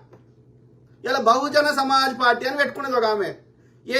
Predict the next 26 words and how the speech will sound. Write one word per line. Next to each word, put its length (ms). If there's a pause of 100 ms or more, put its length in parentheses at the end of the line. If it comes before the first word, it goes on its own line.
ఏ 280
బహుజన 400
సమాజ్ 480
పార్టీ 200
గురించి 240
కొట్లాడుతున్నది? 920 (200)
ఈ 80
కేంద్ర 300
ప్రభుత్వం 400
చేసే 240
ఏ, 240 (420)
ఏ 180
విధానం 400
మీద 100
కొట్లాడుతుంది 580
మాయావతి? 640 (1300)
సంఖ, 240
వాళ్ళ 220
సంఖ 280
నాకుతుంది 400
తప్ప. 180 (1080)
ఇలా 200 (180)
సోకాలు 480
దళిత 340
లీడర్లు, 720
శూద్ర 320